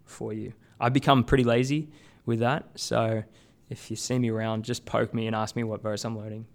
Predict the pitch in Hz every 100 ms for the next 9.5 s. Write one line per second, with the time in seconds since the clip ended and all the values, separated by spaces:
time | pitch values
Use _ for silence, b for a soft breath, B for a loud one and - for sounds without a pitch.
0 | - 107 - 110 101 - B B - 117
1 | 110 117 117 113 110 110 104 - - 110
2 | 107 107 110 107 113 107 104 139 - 170
3 | 185 135 127 117 117 113 B B - 117
4 | 104 123 117 113 107 113 110 104 107 104
5 | 104 113 113 107 107 113 113 B B B
6 | - 113 110 101 - - 170 113 - -
7 | 131 135 139 127 120 123 - 127 123 117
8 | 117 127 120 120 113 - 110 - 113 110
9 | 117 110 110 -